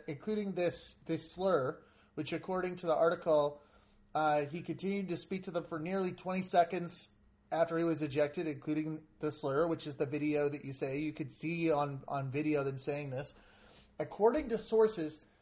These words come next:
Petke continued to use the slur to berate the referees as they walked through the tunnel and into their dressing room.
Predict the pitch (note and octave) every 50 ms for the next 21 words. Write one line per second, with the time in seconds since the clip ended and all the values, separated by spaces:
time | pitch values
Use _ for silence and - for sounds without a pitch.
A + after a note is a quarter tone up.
0 | _ _ - - G#3 A3+ A3+ - A#3+ A#3 G3 - G3+ E3+ - - B3 B3+ C#4 C#4
1 | B3 - A3 G3 F#3 G3 A3 G#3+ G3+ - F#3 F3+ - - A3 A3+ A#3 A#3+ A3+ G#3+
2 | - - F3+ E3+ F3 G3+ A3+ A3+ - G#3+ F#3 F#3 F#3 F3+ F#3 F#3 E3+ E3 E3 E3
3 | D#3+ D3+ D#3 D3+ B2+ D3 E3 E3+ D3+ E3 E3+ G3 A3 A3 - - G#3 A3+ C#4 D#4
4 | D#4+ - - A3 A3 G#3+ G#3+ G#3 G3 F#3 - F3 G3 F#3+ - G3+ G3 F3+ D#3 D3
5 | D#3+ F#3 F3 - E3 D3 C3+ B2 A#2 G#2